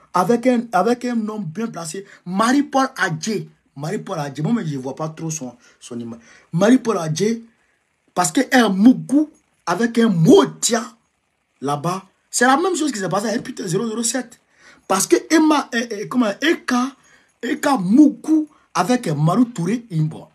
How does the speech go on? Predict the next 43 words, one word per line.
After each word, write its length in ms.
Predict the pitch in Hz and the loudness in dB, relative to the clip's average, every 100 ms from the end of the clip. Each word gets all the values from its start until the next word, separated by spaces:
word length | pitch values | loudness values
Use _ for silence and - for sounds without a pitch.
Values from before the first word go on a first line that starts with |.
| - | -12
je 120 | 123 | -8
sais 120 | 131 | -4
pas 140 | 165 | -2
si 100 | 196 | 0
Marou 220 | 196 165 233 | 0 -2 -2
Touré 180 | 175 175 | -4 -4
l'a 140 | 143 | -4
jeté 340 | 120 135 208 | -4 -6 -6
maintenant, 420 | 180 135 190 208 - - - | -6 -2 -2 -2 -6 -20 -18
parce 140 | - - | -6 -4
qu'elle 220 | - 233 | 0 -2
était 160 | 170 226 | 0 0
avec 140 | 226 | 0
Marou 240 | 175 190 | 2 2
Touré, 440 | 247 - 156 233 - - _ | 2 0 0 0 -4 -16 _
et 80 | 143 | -2
donc, 300 | 151 302 311 - - - _ _ _ _ | 2 2 0 -12 -20 -20 _ _ _ _
et 140 | 175 | -8
que 260 | 160 240 175 | 2 2 2
Peter 300 | 156 240 240 | -2 -4 -2
zéro 200 | 180 208 | -2 -2
zéro 160 | 190 190 | -2 -2
sept 240 | 190 160 - - 165 | -2 -6 -12 -14 -6
lui 140 | 196 | -4
a 80 | 156 | -4
parlé 280 | - 165 196 | -4 -4 -2
mal, 380 | 160 208 247 247 _ _ - | -2 -2 -4 -10 _ _ -8
et 180 | 151 156 | -6 -4
c'est 160 | 135 | -6
là 80 | 165 | -6
qu'ils 80 | 151 | -4
sont 100 | 160 | -4
allés 100 | 143 | -4
arrêter 300 | 143 123 151 | -6 -8 -10
Peter 220 | 156 139 | -8 -8
zéro 220 | 120 120 | -8 -10
zéro 140 | 113 110 | -10 -12
sept. 200 | - - - - | -14 -18 -20 -10
Donc 180 | - - | -8 6
maintenant, 160 | 254 349 453 494 - | 8 8 6 4 2
en 80 | 311 | -6
Côte 320 | - 370 180 | 0 2 2
d'Ivoire, 480 | 233 208 294 302 | 0 0 2 2